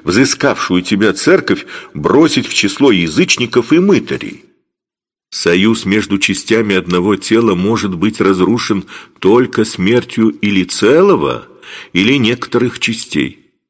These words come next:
Ты готов разрушать союз твой с греко-российской церковью, с которой был едино тело во Христе?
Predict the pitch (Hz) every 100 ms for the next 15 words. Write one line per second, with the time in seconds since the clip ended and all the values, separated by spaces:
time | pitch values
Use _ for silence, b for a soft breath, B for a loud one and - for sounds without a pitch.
0 | _ _ _ - 98 107 113 92 107 113
1 | 95 98 107 107 - 165 - - 95 92
2 | 78 - 90 85 - B B 78 98 101
3 | - 90 101 107 90 - 101 - 151 -
4 | 76 71 - B B - 101 110 95 95
5 | 98 82 90 104 104 92 98 - 87 73
6 | 76 - 95 95 - -